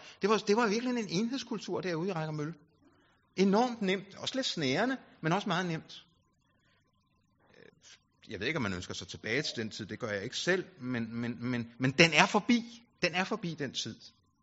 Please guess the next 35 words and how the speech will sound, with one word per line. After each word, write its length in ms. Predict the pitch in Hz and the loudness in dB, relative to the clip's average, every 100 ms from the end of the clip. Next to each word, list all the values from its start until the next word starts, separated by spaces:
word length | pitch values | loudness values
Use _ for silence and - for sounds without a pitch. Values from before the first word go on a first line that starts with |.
| _ _ _ _ | _ _ _ _
hvor 160 | - 165 | 6 6
vi 140 | 156 | 6
får 160 | 170 156 | 4 4
støtte 540 | 127 - 147 143 175 151 - - _ - | 2 4 6 6 4 -4 -12 -20 _ 2
af 220 | 135 131 | 2 2
et 260 | 147 135 - - _ _ _ _ _ | -4 -6 -8 -16 _ _ _ _ _
meget 300 | 123 107 151 | -6 -2 -2
homogent 640 | 127 131 120 147 147 117 113 - | 0 -2 -2 -4 -8 -8 -14 -14
lokalt 480 | 120 123 135 127 131 | -12 -8 -4 -4 -4
miljø. 180 | 120 117 | -4 0
Selv 220 | 165 151 | 2 2
her 80 | 151 | 2
i 60 | |
Missionshuset 760 | 117 - - 226 - 202 160 - | 0 -2 0 0 -2 -4 -2 0
er 40 | |
I 100 | 127 | 2
rivende 400 | 117 110 160 254 | 2 2 2 2
uenige 360 | 190 127 120 147 | 0 -4 -4 -6
om 60 | 120 | -6
mange 240 | 104 131 | -6 -8
ting, 180 | 131 123 - - | -10 -12 -12 -4
også 180 | 151 165 | -2 -2
hvad 80 | 175 | -4
børneopdragelse 640 | 107 113 120 110 92 95 | -4 -6 -8 -10 -10 -10
angår. 360 | 90 104 98 - - - | -10 -8 -10 -10 -14 -6
Og 200 | 127 - | 0 2
det 100 | 233 | 2
betyder, 380 | - - 220 | 2 0 2
at 100 | 196 | 0
vi 80 | 151 | 0
i 40 | 143 | 0
meget 420 | 127 139 233 254 147 | 0 0 -2 -6 -4
højere 240 | 143 196 | -4 -4
grad 340 | 190 131 139 | -4 -6 -6
skal, 300 | - - 139 | -8 -8 -8